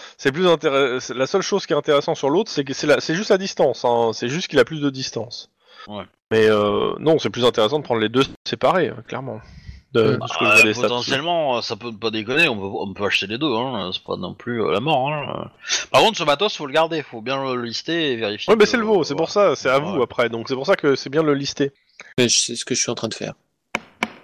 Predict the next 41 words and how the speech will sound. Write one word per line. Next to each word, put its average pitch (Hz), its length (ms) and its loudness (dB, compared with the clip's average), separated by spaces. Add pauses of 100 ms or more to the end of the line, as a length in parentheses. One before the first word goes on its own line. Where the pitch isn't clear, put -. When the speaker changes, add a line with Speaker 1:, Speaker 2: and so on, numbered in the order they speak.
(320)
Speaker 1:
Donc, 143 180 6
euh, - 20 8
vous 156 80 10
Speaker 2:
Ok. - 60 -2
Speaker 1:
prenez 165 180 4
les 175 80 4
deux ? 226 200 2 (420)
Speaker 2:
Ouais. 117 400 2 (680)
Speaker 3:
Ah, 123 180 0
ok. 120 140 -2
Speaker 2:
Allez. 190 200 -4
Speaker 3:
Alors. 147 200 2 (720)
Speaker 1:
Le 139 260 6
Sun 175 360 2
Shark - 340 0
et 143 80 -4
le 135 100 2
Passwall, 147 580 2
euh, 101 100 2 (100)
le, 107 220 -2
les 113 220 -6
noms. 107 120 -4 (1040)
Speaker 2:
Ouais. 92 160 4
Speaker 1:
Le 123 60 4
Sun 151 240 2
Shark, 156 280 4
c'est 135 120 -4
le, 113 420 2
c'est 123 140 -6
le 120 60 -8
micro 135 260 0
parabolique, 120 560 0
le 123 80 0
Pôle, 143 200 0
c'est - 120 -4
le 117 60 -4
Speaker 3:
Shark. 143 100 0
Speaker 1:
micro 131 160 0
laser. 110 400 2 (1300)
Speaker 3:
Alors, 104 760 -4
euh, 104 320 -4